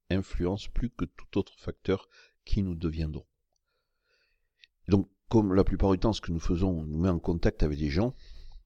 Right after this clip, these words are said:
bah, les gens que vous côtoyez vont affecter à, à leur tour ce que vous faites. Pensez à vos amis, vos collègues, euh, votre cercle proche. Vous inspire-t-il,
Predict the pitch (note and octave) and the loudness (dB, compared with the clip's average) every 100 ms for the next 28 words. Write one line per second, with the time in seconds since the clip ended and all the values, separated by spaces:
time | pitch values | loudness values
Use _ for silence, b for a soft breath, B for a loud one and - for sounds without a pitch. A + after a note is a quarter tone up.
0 | - - C2 A#1+ D2+ D2 G2 F2+ - C#2+ | -14 -6 -6 -4 -6 -4 -4 -6 -10 -12
1 | D#2+ _ D#2+ - D#2 D2 A2+ A#2 E2 F#2 | -14 _ -4 0 0 0 -2 -4 -6 -6
2 | D#2+ - - - - G2+ D#2 G1+ G1+ - | -6 -6 -10 -8 -6 -4 -6 -10 -14 -10
3 | D2+ - - G#2 - - D#2 D2 - - | -10 -8 -8 -8 -8 -14 -14 -14 -14 -18
4 | - _ _ _ _ _ _ b b b | -18 _ _ _ _ _ _ b b b
5 | b b _ - D#2+ - C#2+ D#2+ A2 F#2+ | b b _ -6 -4 -2 -2 0 0 0
6 | E2 E2 E2 - F2+ D#2 D#2+ F#2 D#2 D2 | -2 -4 -6 0 2 2 0 -4 -6 -6
7 | C#2 C2+ C2+ C#2 B1+ A#1 B1 B1 - _ | -8 -8 -10 -10 -12 -14 -16 -18 -20 _
8 | _ _ _ C#2 - - - - D#2+ - | _ _ _ -14 -10 -6 -4 -4 -6 -8
9 | D#2+ D#2 - - D#2 C#2+ - D#2 - _ | -10 -2 0 0 -2 -4 -8 -14 -16 _
10 | b b b b _ D#2+ D#2 D#2 - D#2+ | b b b b _ -6 -4 -6 -6 -4
11 | F2+ - - C3+ D3+ D#3+ | -4 -8 -6 -4 -2 -4